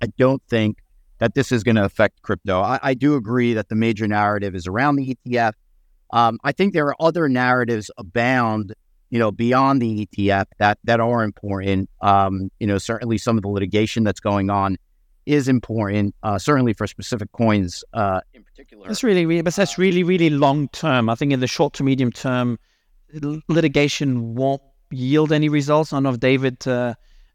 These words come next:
Speaker 2: uh,
Speaker 1: It's not
Speaker 2: David
Speaker 1: about
Speaker 2: Silver would
Speaker 1: yielding. I, I don't, I don't think it's about yielding results. I, I do feel, I do th-, think that we see volatility from it i-, i-, in the markets. Certainly short-lived, but nevertheless volatility.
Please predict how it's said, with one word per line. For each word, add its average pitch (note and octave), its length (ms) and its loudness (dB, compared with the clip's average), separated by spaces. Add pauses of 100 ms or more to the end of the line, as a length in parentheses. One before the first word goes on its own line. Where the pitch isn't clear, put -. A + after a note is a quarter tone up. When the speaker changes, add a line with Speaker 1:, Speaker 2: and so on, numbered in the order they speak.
(140)
Speaker 2:
uh, A#2+ 280 -2
Speaker 1:
It's A#2+ 120 -12
not - 0 -
Speaker 2:
David C3+ 220 2
Speaker 1:
about - 100 -4
Speaker 2:
Silver C3 260 0
would B2 120 -2
Speaker 1:
yielding. F#2+ 300 -10 (720)
I, - 140 2
I A3+ 40 2
don't, A#3 220 0
I F#3 80 2
don't A3 120 2
think G3 160 -2
it's D#3 100 -6
about C3 200 0
yielding B2+ 400 0
results. G2+ 800 0
I, C3 180 0
I C3+ 80 0
do F3 160 2
feel, C#3 340 0
I C3 140 -4
do D3 220 2
th-, C3+ 160 -2 (400)
think - 180 2
that B2 140 -4 (320)
we D#3+ 140 0
see E3 200 2
volatility B2 680 2
from G#2 240 -4
it G#2+ 120 -4 (100)
i-, C3 240 0
i-, C#3+ 160 -2
in C#3 160 0
the A2 60 0
markets. A2+ 580 -4 (240)
Certainly F#3+ 380 2
short-lived, D#3 840 0 (320)
but B2+ 100 -2
nevertheless C3+ 520 2
volatility. A2+ 520 0